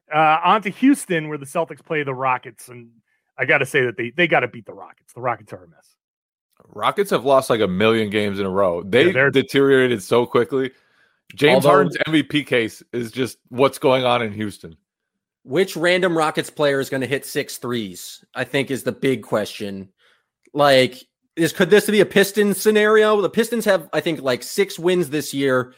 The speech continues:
Speaker 3: Two of them coming against the Celtics. They play down to their opponents. There's still zero chance they should win the, uh, lose this game. They have to win. If they, if they lose, uh,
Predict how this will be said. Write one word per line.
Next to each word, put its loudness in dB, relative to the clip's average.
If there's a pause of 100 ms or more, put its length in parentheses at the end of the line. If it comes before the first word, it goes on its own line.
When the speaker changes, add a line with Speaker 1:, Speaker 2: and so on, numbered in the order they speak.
(220)
Speaker 3:
Two 6
of 2
them 4
coming 0
against -2
the -12
Celtics. -4 (440)
They -2
play 4
down 4
to -4
their 2
opponents. -4 (480)
There's -2
still -2
zero 0
chance -4
they -6
should -12
win -4
the, -6
uh, -4
lose -6
this -10
game. -12
They -12
have -4
to -10
win. -16
If -8
they, 4
if -2
they 4
lose, 2
uh, 4